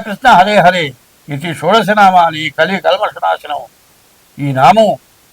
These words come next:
కలిలో ఉన్నటువంటి కల్మషం మొత్తం పోతుంది. పాపం అంతా కూడా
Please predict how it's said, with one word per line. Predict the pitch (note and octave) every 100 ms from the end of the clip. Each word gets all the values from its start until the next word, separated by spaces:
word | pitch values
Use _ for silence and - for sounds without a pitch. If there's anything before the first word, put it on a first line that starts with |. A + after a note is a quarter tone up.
| _ B2+
కలిలో | D#3 B3 C#4+ B3+
ఉన్నటువంటి | A#3+ G3+ G#3 F#3+ -
కల్మషం | E3+ A3 G3 G3+ F#3+
మొత్తం | D#3+ E3+
పోతుంది. | C#3+ E3 - D3+ B2+ A2 _ _ _ -
పాపం | C#3 G#3+ A3+ A3
అంతా | G3+ F#3+ F3
కూడా | D#3+ F3+ D#3+